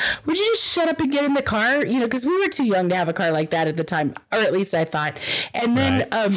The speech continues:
Speaker 1: and then when he turned the car on, the Wave came on. Now, back in the day, the Wave was dentist music, like music you heard
Speaker 2: Yeah.
Speaker 1: in an ele-, elevator or,
Speaker 2: Mm-hmm.
Speaker 1: or at a dentist's office. And here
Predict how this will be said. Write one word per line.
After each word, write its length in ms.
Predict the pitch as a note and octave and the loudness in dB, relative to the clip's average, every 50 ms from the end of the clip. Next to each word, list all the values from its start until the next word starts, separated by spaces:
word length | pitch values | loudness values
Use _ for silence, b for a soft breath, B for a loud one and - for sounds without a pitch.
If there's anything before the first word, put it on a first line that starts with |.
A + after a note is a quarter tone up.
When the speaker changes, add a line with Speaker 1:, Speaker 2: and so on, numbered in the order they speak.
| - - | 0 0
Speaker 1:
and 160 | - A3+ A#3 A#3+ | 0 0 2 2
then 180 | B3 C#4 C#4 | 2 2 2
when 160 | A#3 C4 A#3+ | 0 0 0
he 140 | B3+ A#3+ G#3+ G3+ | 2 0 0 0
turned 320 | - - B3+ C4 D4 D4 | 0 0 0 0 0 0
the 80 | C4+ - | -2 -2
car 320 | - B3 A3+ A3 G3+ - | -2 -2 0 0 0 0
on, 480 | - F#3+ G#3+ B3 C#4 C4+ A3+ G#3+ G#3+ G#3+ B B B B B B B B B B | 0 0 0 0 2 2 2 0 0 -2 B B B B B B B B B B
the 160 | - G#3+ G#3 G3 | -2 0 2 2
Wave 500 | F3 E3 F#3 G#3 A#3+ C#4+ D#4+ D#4 A#3 - | 2 2 2 2 2 2 0 0 -2 -2
came 300 | - - A#3 G#3+ G3+ F#3 | -2 -2 0 0 2 2
on. 360 | E3 D#3 C#3 B2+ C3+ D3 - - | 0 0 0 0 0 -2 -4 -4
Now, 260 | - G#3 G#3+ G#3+ G#3 F#3+ | -2 -2 0 0 0 0
back 340 | F3+ G3 F#3+ A3+ A#3+ - | 0 0 0 0 0 0
in 80 | C4 A3+ | 0 0
the 80 | G3+ F3 | 0 0
day, 200 | F3+ G#3+ B3 A3 | 2 0 2 2
the 120 | F#3+ E3+ | 0 0
Wave 260 | D#3+ F#3 G3+ A#3+ A3+ | 0 2 0 0 0
was 260 | A3 G3+ F3 E3 D3 | 0 0 0 0 -2
dentist 560 | C#3 - _ - E3+ F3+ A3+ B3+ A3 - - - | -4 -6 _ -2 0 2 2 2 2 0 0 0
music, 500 | D#3+ D#3 C#3+ C3+ C3+ C3+ B2+ C3 - - | 0 0 0 0 0 0 -2 -2 -2 0
like 280 | F#3+ F#3 F3 - - | 0 -2 -2 -2 -2
music 260 | F#3 F#3 G3+ - B2 F3+ | 0 0 2 2 2 2
you 60 | G#3 | 2
heard 160 | A#3 B3 A#3 E3+ | 2 2 2 2
Speaker 2:
Yeah. 80 | - | 2
Speaker 1:
in 60 | D#3 | 2
an 120 | C#3+ A#2+ - | 0 0 -2
ele-, 260 | F3 F3+ F#3 F3+ - B B3+ C4+ B B B - | -2 0 0 0 0 B -2 -4 B B B -4
elevator 760 | F#3 A3 A3+ A#3 A#3 A3 A3+ A3+ G3 G3+ A3+ A3+ A3+ A3+ G#3+ - | -2 0 0 0 2 0 0 0 2 2 2 2 2 2 2 2
or, 120 | - E3+ F3 | 0 0 2
Speaker 2:
Mm-hmm. 240 | E3 D#3+ D3+ - | 2 2 2 2
Speaker 1:
or 40 | - F#3 | 2 0
at 140 | F3 E3+ E3 | 0 0 0
a 80 | D#3 | 0
dentist's 400 | D#3+ - G#3+ A3+ A#3+ A#3+ - - | 0 0 0 2 2 0 0 0
office. 320 | A3+ G#3+ G#3+ G#3 G#3+ G#3+ - B B B B B B B | 0 0 0 0 -2 -2 -2 B B B B B B B
And 200 | - G3 G#3 G#3 | -2 0 2 2
here 240 | G3 G#3 B3 C4 | 2 2 2 2